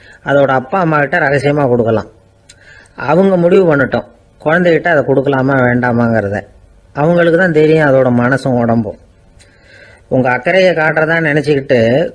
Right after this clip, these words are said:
குழந்தை வாயில எதையும் கொண்டுட்டு போய் போடாதீங்க. போறப்போ உங்க வீட்டு குழந்தையும் அழைச்சிட்டு போகாதீங்க. இது நோயை வாங்கிட்டு வந்துரும், அல்லது புதுசா ஒரு நோயை அதுகிட்ட கொடுத்துட்டு வந்துரும். என்னதான் உங்களுக்கு பழக்கமான குழந்தையா இருந்தா கூட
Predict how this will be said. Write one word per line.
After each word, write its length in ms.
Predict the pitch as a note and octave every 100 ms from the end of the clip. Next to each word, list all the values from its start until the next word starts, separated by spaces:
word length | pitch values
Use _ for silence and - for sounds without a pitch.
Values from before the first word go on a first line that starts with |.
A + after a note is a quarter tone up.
| -
குழந்தை 360 | D#3+ F#3 G3 D#3+
வாயில 400 | D#3+ E3 E3+ D#3
எதையும் 260 | D#3 D#3+
கொண்டுட்டு 260 | D3 D3 C#3
போய் 200 | C#3 B2
போடாதீங்க. 420 | B2+ B2+ A2+ G#2 G#2 -
போறப்போ 640 | D#3 E3 E3 E3 E3 E3+ F#3 - - - -
உங்க 200 | D3+ D3+
வீட்டு 300 | E3 F3 E3
குழந்தையும் 440 | D#3+ D#3+ D#3+ D#3+
அழைச்சிட்டு 400 | D3 D3 D3 C#3
போகாதீங்க. 460 | B2+ B2+ A#2+ A2+ A#2 B2+ - - - _ - _ _ -
இது 140 | C#3+
நோயை 320 | C#3+ E3 F3+ E3
வாங்கிட்டு 440 | D3+ D#3 D3 C#3
வந்துரும், 360 | A#2+ A#2+ A2 - - _
அல்லது 240 | D3 D#3 E3
புதுசா 400 | D3 F3+ F3+ E3+
ஒரு 120 | D3+
நோயை 300 | D3 D#3 E3+
அதுகிட்ட 400 | D#3+ D3 E3 E3
கொடுத்துட்டு 380 | C#3+ C#3 B2 B2+
வந்துரும். 300 | G#2+ G#2 - - _ _ _ -
என்னதான் 480 | D3+ C#3+ F3 G#3 F#3
உங்களுக்கு 340 | F3+ F3 E3 E3
பழக்கமான 640 | E3 F3 F#3 F#3+ G3 F#3
குழந்தையா 380 | E3 E3 E3+ D#3+
இருந்தா 280 | D3+ D3 C3
கூட 220 | C#3